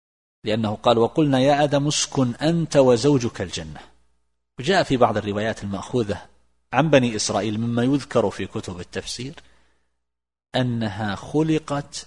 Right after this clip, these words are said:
حينما كان في الجنة، حينما كان، وهذا لا دليل عليه، بل يخالف ظاهر القرآن. يقولون:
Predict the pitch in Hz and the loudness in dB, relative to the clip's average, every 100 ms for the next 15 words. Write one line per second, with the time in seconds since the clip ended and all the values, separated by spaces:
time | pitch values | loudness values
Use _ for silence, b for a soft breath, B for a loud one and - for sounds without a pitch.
0 | _ - 135 117 104 - 104 87 90 85 | _ -4 0 0 -2 -6 -8 -8 -12 -14
1 | 71 - - _ _ _ _ _ _ _ | -14 -20 -20 _ _ _ _ _ _ _
2 | _ _ _ _ _ _ _ 131 113 101 | _ _ _ _ _ _ _ -4 -2 -4
3 | - 113 107 120 98 113 110 107 98 85 | -6 -10 -8 -8 -6 -8 -8 -8 -8 -8
4 | 85 - - _ - 104 98 - 92 - | -8 -12 -16 _ -8 -6 -4 -2 -2 -4
5 | 101 87 85 82 - - 90 67 _ _ | -6 -6 -8 -12 -14 -12 -12 -14 _ _
6 | _ 117 101 95 | _ -8 -8 -10